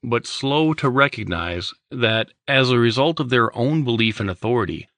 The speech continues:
they too condone widespread, draconian brutality in the name of law. Even when oppression goes beyond mere threats and intimidation and leads to constant,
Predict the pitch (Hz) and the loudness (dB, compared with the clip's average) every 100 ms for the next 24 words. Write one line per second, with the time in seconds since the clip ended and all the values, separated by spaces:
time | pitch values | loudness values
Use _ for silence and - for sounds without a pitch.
0 | _ _ _ - 107 127 139 - 170 156 | _ _ _ -6 2 2 4 2 0 2
1 | 117 104 117 131 95 92 92 107 123 123 | 2 2 2 2 0 0 0 2 0 -2
2 | - - 127 92 90 - - 107 110 - | -4 2 4 2 -2 -8 -4 -2 0 0
3 | 139 151 147 135 117 113 123 120 101 90 | 2 4 4 2 0 0 0 2 0 0
4 | 92 104 104 120 131 120 101 104 107 98 | -2 0 0 2 2 0 0 0 0 -2
5 | - - _ _ _ _ _ _ 135 151 | -4 -12 _ _ _ _ _ _ 0 2
6 | 185 175 156 - 151 147 120 110 110 101 | 2 0 0 -2 -2 0 0 0 0 -2
7 | 104 120 120 110 117 131 143 - 131 135 | 0 2 2 2 2 0 0 -2 0 0
8 | - 110 104 - 117 101 110 110 - - | -2 -2 -2 -2 -2 0 0 -2 -4 -10
9 | - - 120 123 160 156 - 127 - 135 | -12 -4 -4 -2 -2 -4 -8 -8 -4 -2
10 | 135 - 85 - | -4 -6 -10 -10